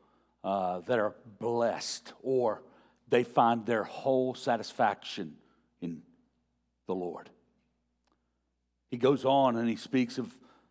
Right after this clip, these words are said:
us being salt and light, those who are kingdom citizens, and that we are influencers in the world.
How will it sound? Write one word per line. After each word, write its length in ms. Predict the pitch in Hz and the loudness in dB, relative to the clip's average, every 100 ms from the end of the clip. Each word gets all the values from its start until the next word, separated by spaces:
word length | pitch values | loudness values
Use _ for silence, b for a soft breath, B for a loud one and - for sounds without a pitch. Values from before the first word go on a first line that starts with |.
| b _ _ - | b _ _ -4
us 160 | 120 | -4
being 280 | - 139 127 | 0 -2 -2
salt 460 | - - 131 131 - | -4 -2 0 0 -2
and 180 | 110 104 | -6 -2
light, 440 | 123 123 104 101 | 4 4 4 0
those 260 | 113 123 117 | -2 -2 -2
who 160 | 131 | -2
are 80 | 110 | -2
kingdom 460 | - 135 117 110 101 | -4 -2 -2 -4 -10
citizens, 580 | - 120 110 117 104 | -6 -6 -4 -8 -8
and 160 | 101 104 | -6 -6
that 140 | 117 | -4
we 140 | 117 135 | -2 -2
are 100 | 120 | 0
influencers 760 | 131 131 123 120 110 - 101 | 0 -2 -2 -2 -2 -6 -10
in 80 | 113 | -8
the 60 | 101 | -6
world. 460 | 98 117 113 110 | -4 -2 -2 -4